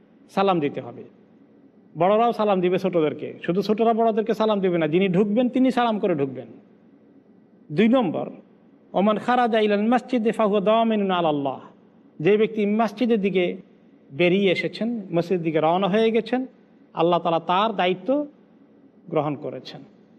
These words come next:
আর তিন নম্বর হচ্ছে, "মান খারাজা ফি সাবিলিল্লাহ ফাহুয়া দামিনুন আলাল্লাহ", যে ব্যক্তি আল্লাহর রাস্তায় বের হয়েছে,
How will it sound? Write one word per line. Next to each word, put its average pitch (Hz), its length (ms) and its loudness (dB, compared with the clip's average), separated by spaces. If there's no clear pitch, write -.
আর 185 260 2
তিন 214 120 2
নম্বর 233 280 2
হচ্ছে, 185 420 -4
"মান 156 140 -2
খারাজা 208 420 0
ফি 190 140 -2
সাবিলিল্লাহ 175 640 0
ফাহুয়া 175 300 -2
দামিনুন 196 500 0
আলাল্লাহ", 139 600 -2
যে 185 160 2
ব্যক্তি 214 280 0
আল্লাহর 190 380 0
রাস্তায় 175 300 -2
বের 220 180 2
হয়েছে, 170 460 -2